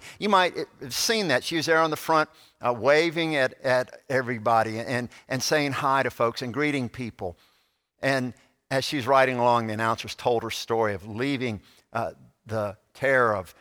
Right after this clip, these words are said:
of a country being overrun and, and finding a home here in the United States. She did it, she said, out of thankfulness and to honor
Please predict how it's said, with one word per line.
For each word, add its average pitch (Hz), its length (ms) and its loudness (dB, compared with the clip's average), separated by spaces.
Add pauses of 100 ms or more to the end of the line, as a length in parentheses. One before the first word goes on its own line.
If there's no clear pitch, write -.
(160)
of 104 160 -6
a 104 60 -12
country 135 360 -6
being 113 260 -4
overrun 110 520 0
and, 98 200 -10
and 101 200 -10
finding 117 360 -4
a 104 60 -10
home 110 320 -6
here 107 180 -6
in 101 80 -8
the 101 80 -8
United 104 260 -8
States. 110 380 -6
She 127 260 -8 (340)
did 151 160 0
it, 135 140 -2
she 117 140 -12
said, 107 360 -4 (1000)
out 110 180 -2
of 101 60 -10
thankfulness 123 800 -4 (580)
and 104 140 -8
to - 80 -4
honor 110 400 -2